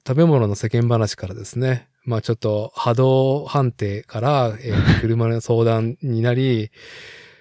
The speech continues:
Speaker 1: こう、どうですか？お久しぶり、一ヶ月ぶりですけども、箱さんの方で何か近況で、
Speaker 2: <laughs>
Speaker 1: こう、「これ、俺、俺、これ話しておきたいんだけど」みたいなことって、まず伺いたいですけども。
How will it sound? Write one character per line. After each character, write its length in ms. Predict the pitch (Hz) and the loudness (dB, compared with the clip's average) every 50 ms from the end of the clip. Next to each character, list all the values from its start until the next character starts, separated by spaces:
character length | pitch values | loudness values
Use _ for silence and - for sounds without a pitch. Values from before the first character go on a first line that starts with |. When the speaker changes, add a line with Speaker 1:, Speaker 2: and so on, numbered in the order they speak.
| _ _ _ _ _ _ _ _ _ _ _ _ _ _ _ _ _ | _ _ _ _ _ _ _ _ _ _ _ _ _ _ _ _ _
Speaker 1:
こ 640 | - 180 180 185 185 185 185 185 180 180 190 - _ | -2 0 2 2 2 4 4 4 2 2 0 -2 _
う、 40 | - | -2
ど 120 | 233 226 | 0 2
う 40 | 185 | 2
で 80 | 127 117 | 0 0
す 100 | - - | -2 -2
か？ 240 | - 120 123 135 - _ _ _ _ _ _ _ _ _ _ _ _ _ _ _ _ - | 0 0 0 0 -2 _ _ _ _ _ _ _ _ _ _ _ _ _ _ _ _ -6
お 100 | 170 156 | -4 -2
久 180 | 143 - 190 | 0 0 0
し 100 | 165 175 175 | 0 0 0
ぶ 100 | 170 165 | 0 0
り、 80 | 165 | 0
一 60 | 160 - | 0 -2
ヶ 100 | 185 175 | -2 -2
月 180 | 185 160 175 | -2 0 0
ぶ 100 | 170 175 | 0 0
り 60 | 175 | 2
で 120 | 170 170 160 | 2 0 0
す 80 | - | 0
け 80 | - 131 | 0 -2
ど 100 | 110 104 | -2 -2
も、 260 | 104 101 101 104 107 | -4 -4 -4 -4 -4
箱 240 | 107 143 143 - 175 | -4 -4 -2 0 0
さ 140 | 175 190 190 | 2 2 2
ん 60 | 190 | 2
の 80 | 190 170 | 2 2
方 200 | - 180 165 143 | 2 2 2 2
で 120 | 127 113 | 2 0
何 220 | 127 131 127 120 | 0 0 0 0
か 120 | - 107 104 | 0 -2 -4
近 240 | - 147 147 147 139 | -2 -2 -2 -2 -2
況 240 | - 147 143 143 | 0 0 0 0
で、 500 | 135 139 135 131 127 127 127 127 127 135 - | 2 2 2 4 4 4 4 4 2 0 -2
Speaker 2:
<laughs> 20 | - | -2
Speaker 1:
こ 140 | 135 127 | -2 0
う、 20 | 123 123 - 123 - - | 2 2 2 0 0 -2
「こ 80 | 139 | 0
れ、 140 | 143 151 151 151 - | 0 0 0 0 0
俺、 200 | 147 135 147 135 - - - _ _ | 0 0 0 0 -2 -6 -12 _ _
俺、 360 | - 135 143 160 180 190 190 - - - | -2 0 2 2 2 2 0 -2 -6 -4
こ 100 | - 175 | -2 0
れ 120 | 175 180 160 | 2 2 2
話 320 | - 165 160 170 170 - | 2 0 0 0 0 0
し 20 | |
て 80 | - - | 0 0
お 80 | 170 151 | 0 0
き 60 | - | 2
た 120 | 175 170 | 2 2
い 60 | 156 | 2
ん 40 | 139 | 2
だ 100 | 120 107 | 0 -2
け 60 | 107 101 | -2 -4
ど」 80 | 101 | -4
み 100 | 101 101 | -4 -4
た 100 | 101 101 | -4 -4
い 40 | 98 | -4
な 60 | 101 | -4
こ 120 | 98 - - | -4 -4 -4
と 180 | - - - 294 | -4 -4 -6 -6
っ 20 | |
て、 240 | - 104 101 104 - - - _ - - - - - - - | -4 -6 -6 -8 -10 -14 -20 _ -20 -20 -18 -16 -10 -4 0
ま 100 | 143 123 | 2 2
ず 120 | 110 110 | 2 2
伺 260 | 107 113 117 113 120 113 | 2 2 2 4 4 4
い 40 | |
た 100 | 110 113 | 4 4
い 20 | 107 | 2
で 80 | 104 | 2
す 60 | 101 - | 0 -2
け 80 | 101 | -4
ど 80 | 101 104 | -4 -4
も。 180 | 104 120 135 | -4 -6 -8